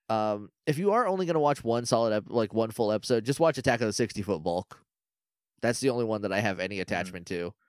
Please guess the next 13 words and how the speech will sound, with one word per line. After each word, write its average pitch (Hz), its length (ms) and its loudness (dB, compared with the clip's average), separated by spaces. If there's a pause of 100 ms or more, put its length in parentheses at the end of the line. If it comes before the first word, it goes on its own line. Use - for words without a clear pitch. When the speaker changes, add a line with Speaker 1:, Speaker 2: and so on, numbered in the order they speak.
(360)
Speaker 1:
Paul 151 160 2
Schreier 98 560 -2 (760)
directed 104 340 -2
that 113 160 -2
one 113 140 -4
and 113 160 -4
the 92 60 -6
next 110 220 -8
one. - 200 -18 (720)
Good 120 80 -6
Speaker 2:
Yeah. 117 60 -10
Speaker 1:
for 127 60 -8
him. 131 200 -6